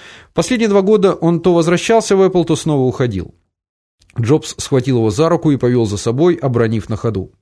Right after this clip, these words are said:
«Пошли, я тебе кое-что покажу». В кабинете он достал видеомагнитофон и включил ролик.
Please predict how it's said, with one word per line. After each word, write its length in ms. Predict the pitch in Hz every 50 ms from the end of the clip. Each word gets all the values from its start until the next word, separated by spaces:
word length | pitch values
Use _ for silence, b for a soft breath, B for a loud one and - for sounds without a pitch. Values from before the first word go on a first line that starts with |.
| _ _ _
«Пошли, 520 | - 123 - - - 160 185 190 - - -
я 100 | 127 127
тебе 280 | - 110 107 117 135
кое-что 400 | 135 - 120 110 90 - - 107
покажу». 420 | - 104 95 - 104 92 95 98 110 b b b b b b b b
В 60 | b
кабинете 400 | - 156 165 202 247 262 214 220
он 140 | 190 180 170
достал 340 | 156 147 - - 170 160 151
видеомагнитофон 800 | 143 151 143 127 120 113 113 113 131 131 160 156 - - 247 226
и 140 | - 160 156
включил 440 | - - 135 123 - - 139 131 127
ролик. 400 | 117 104 95 92 - - _